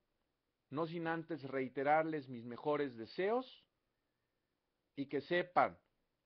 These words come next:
que la comunidad iberoamericana estamos unidos, estamos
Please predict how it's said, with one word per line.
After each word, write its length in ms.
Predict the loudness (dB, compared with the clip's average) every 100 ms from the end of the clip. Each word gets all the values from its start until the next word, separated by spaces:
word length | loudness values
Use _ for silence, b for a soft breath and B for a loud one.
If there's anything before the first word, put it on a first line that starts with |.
| _ -4
que 120 | 2
la 200 | 2 2
comunidad 760 | 0 -2 -2 -2 4 6 6 0
iberoamericana 1160 | -4 2 2 2 0 -4 -4 0 0 0 -4 -8 _ _ _ _ _ _ _
estamos 600 | -10 -8 -6 -6 -6 -12
unidos, 640 | -8 -4 0 2 0 -4 -20 _ _ _ _ _ _ _ _ -20
estamos 560 | -8 -6 -4 -6 -10